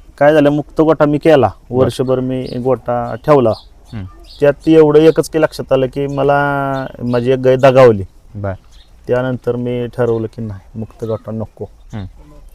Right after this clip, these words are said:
Speaker 1: आणि दुसरी गोष्ट म्हणजे, अं, जे कामगार आहेत
Speaker 2: हम्म.
Speaker 1: ते पगार कमी नाहीत करत.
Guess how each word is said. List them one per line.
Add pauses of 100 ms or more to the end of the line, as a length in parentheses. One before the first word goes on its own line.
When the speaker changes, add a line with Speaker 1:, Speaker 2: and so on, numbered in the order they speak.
Speaker 1:
आणि
दुसरी
गोष्ट
म्हणजे, (640)
अं,
जे
कामगार
आहेत (300)
Speaker 2:
हम्म. (720)
Speaker 1:
ते
पगार
कमी
नाहीत
करत.